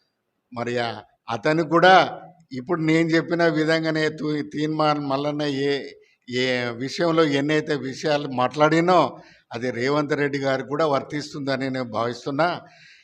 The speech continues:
ఎప్పుడు కూడా కులాలను, మతాలను రాజకీయాలకు తీసుకురావద్దు.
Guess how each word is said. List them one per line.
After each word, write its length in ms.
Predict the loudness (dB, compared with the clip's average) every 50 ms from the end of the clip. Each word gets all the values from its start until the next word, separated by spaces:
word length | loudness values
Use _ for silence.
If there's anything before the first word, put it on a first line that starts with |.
| _ -4 0
ఎప్పుడు 480 | 2 2 2 0 0 2 4 4 4 4
కూడా 640 | 4 2 2 6 8 8 10 10 8 6 4 -2 -10 -20 -20 -20 _ _ _ _ _ _ -2
కులాలను, 920 | 0 6 8 10 10 10 10 8 8 6 6 2 2 2 0 -2 -4 -8 -12 -18 -20 _ _ _ _ _ -4
మతాలను 1120 | -2 -2 -2 2 6 8 8 10 10 8 8 6 6 4 2 2 0 0 -2 -6 -12 -18 -20 _ _ _ _ _ -8
రాజకీయాలకు 920 | 0 4 6 6 6 4 2 -2 -2 -2 -4 0 2 2 2 2 0 -2 -6
తీసుకురావద్దు. 1200 | -10 -10 -10 -10 -10 -8 -6 -2 2 2 2 4 2 0 -2 -2 -4 -2 -2 -4 -4 -8 -12 -16